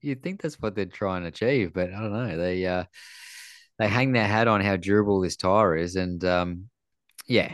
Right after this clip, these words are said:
it, it's obviously, as from a driver's point of view, it's not the most rewarding 'cause it's so slippery and there's not a lot of grip.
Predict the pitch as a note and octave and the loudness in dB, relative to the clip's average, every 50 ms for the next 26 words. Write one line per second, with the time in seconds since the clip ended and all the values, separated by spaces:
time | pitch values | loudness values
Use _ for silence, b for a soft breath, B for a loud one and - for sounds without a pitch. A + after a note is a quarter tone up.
0 | - - G#2+ G#2 A2 G#2 A#2 G2 B2 A#2+ A#2+ A#2 - - - G2+ F#2+ G2+ G#2 G2+ | -8 -4 -4 -2 -2 -2 0 2 4 4 4 2 0 0 2 2 2 2 2 -2
1 | G2 - - G#2 F#2+ F2+ E2 - - F#2 F#2 F#2 F#2+ G2+ F#2+ - - G#2 G2+ G2+ | -2 -2 -2 -4 -2 -2 -4 -4 -2 0 2 2 2 0 -2 -2 -2 -2 0 0
2 | F#2+ G#2 B2 C3 B2+ - G2+ E2+ F2+ F2 F2 F2 E2+ - - E2+ D#2+ D#2+ E2+ F2 | 0 0 0 0 0 -2 -4 -4 -2 0 0 0 0 -2 -4 -6 -4 -2 0 2
3 | F#2+ G#2 B2+ C#3 C3+ - - F2+ F2+ F2 - - - - - - F2+ E2+ F2 F2 | 2 2 0 0 -4 -6 -6 -6 -6 -6 -6 -8 -8 -6 -6 -4 -4 -2 -2 -4
4 | D#2+ - - - - F2+ E2 - - F2+ E2+ F2 E2+ E2 D#2 D#2 D2+ D2+ D2+ - | -4 -4 -4 -4 -4 -6 -6 -6 -4 -2 -2 0 0 -2 -4 -6 -8 -12 -14 -18
5 | b b b b b b b b b b b b b _ - F2+ E2 F2+ F#2 F2+ | b b b b b b b b b b b b b _ -6 -6 -2 0 0 0
6 | F2 E2+ E2+ D#2+ D#2+ D2+ D2+ E2+ F2 G2 - | 0 0 0 -2 -2 -4 -2 -2 -2 -2 -4